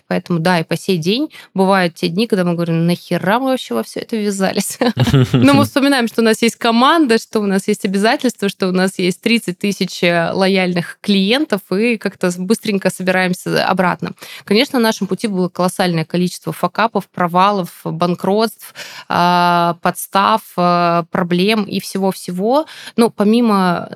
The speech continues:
Speaker 1: таких общественных, да, проблем, с которыми столкнулись, мне кажется, все предприниматели России, такие как там изоляция и все вот эти политические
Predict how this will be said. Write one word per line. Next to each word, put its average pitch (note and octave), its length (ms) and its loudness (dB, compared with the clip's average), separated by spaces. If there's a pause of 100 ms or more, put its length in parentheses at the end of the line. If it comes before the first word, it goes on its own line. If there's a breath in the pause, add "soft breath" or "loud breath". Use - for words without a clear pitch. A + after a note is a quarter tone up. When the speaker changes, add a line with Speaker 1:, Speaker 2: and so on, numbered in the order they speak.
Speaker 1:
таких - 460 -4
общественных, F#3+ 720 0
да, G3+ 120 2
проблем, F3+ 380 2
с - 60 -6 (120)
которыми F3 400 0
столкнулись, F3 600 0
мне F3+ 100 -2
кажется, F3 300 -4
все - 160 0
предприниматели E3+ 640 0
России, E3 440 0
такие E3 320 -6
как - 180 -20
там E3 160 0
изоляция G3 760 0 (340 loud breath)
и E3+ 240 2
все F3 260 0
вот E3 160 -4
эти - 100 -18
политические E3+ 960 0